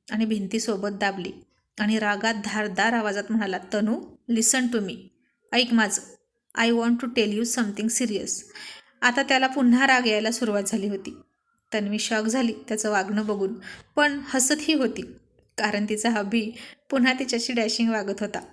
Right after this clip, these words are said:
आणि तो तिला तसाच आवडायचा. तिचा हार्ट किंग जास्त गोड बोलायला लागला की बायकोचा बैल असल्यासारखा वाटायचा तिला. मग तीच त्याच्या खोड्या काढून त्याला चिडवायची, पण आता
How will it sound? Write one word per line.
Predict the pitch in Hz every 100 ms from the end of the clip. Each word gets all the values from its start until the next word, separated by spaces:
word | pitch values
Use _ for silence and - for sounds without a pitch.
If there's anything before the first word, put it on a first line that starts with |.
| _ _ _ -
आणि | 214 208 202
तो |
तिला | 202 214 208
तसाच | 226 214 202
आवडायचा. | 233 220 190 190 - - _ - - -
तिचा | 254 269
हार्ट | 240 240 233 -
किंग | 240 233 - - 226
जास्त | 254 254 262
गोड | 233 247 247
बोलायला | 247 240 254
लागला | 254 220 240 240 - - _ _
की | -
बायकोचा | 254 233 226 240
बैल | 240 226 226
असल्यासारखा | 226 233 220 208 214
वाटायचा | 208 196 185 233
तिला. | 220 175 - - _ _ _ _ _ _ _
मग | 226 220 214 - _
तीच | 233 247
त्याच्या | 226 220 233
खोड्या | 226 214
काढून | 233 240 220
त्याला | 233 214
चिडवायची, | 233 240 202 208 233 - - - - -
पण | 285
आता | 277